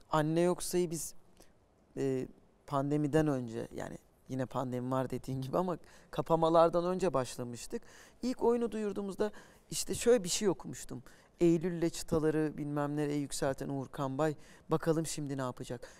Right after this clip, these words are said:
Yahu sürekli ben yarışamam ki. Yani böyle bir yarışma değil ki bu. "Eylül'le bunu yaptım, şimdi bu."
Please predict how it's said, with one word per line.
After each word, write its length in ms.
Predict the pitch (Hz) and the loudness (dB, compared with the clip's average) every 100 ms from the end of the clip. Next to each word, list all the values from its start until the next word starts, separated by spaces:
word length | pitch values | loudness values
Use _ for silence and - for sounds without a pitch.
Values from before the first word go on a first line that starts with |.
| - | -8
Yahu 280 | 135 170 220 | -2 2 0
sürekli 460 | - 156 170 165 156 | 0 -2 -2 -2 0
ben 80 | |
yarışamam 640 | 160 139 139 135 151 165 233 | 2 2 0 -2 -2 -2 -4
ki. 140 | - - - | -10 -14 -4
Yani 300 | 147 143 135 | 0 2 4
böyle 180 | 143 | 2
bir 60 | 143 | 4
yarışma 460 | 143 147 143 165 170 | 4 4 2 -2 -2
değil 140 | 226 | -4
ki 120 | - | -2
bu. 60 | 180 - - | -2 -4 -6
"Eylül'le 500 | - 147 151 156 165 | 0 2 2 6 6
bunu 160 | 147 165 | 6 0
yaptım, 400 | 190 185 - 185 | 0 -2 -4 -6
şimdi 260 | - 160 | -6 -6
bu." 60 | 151 | -6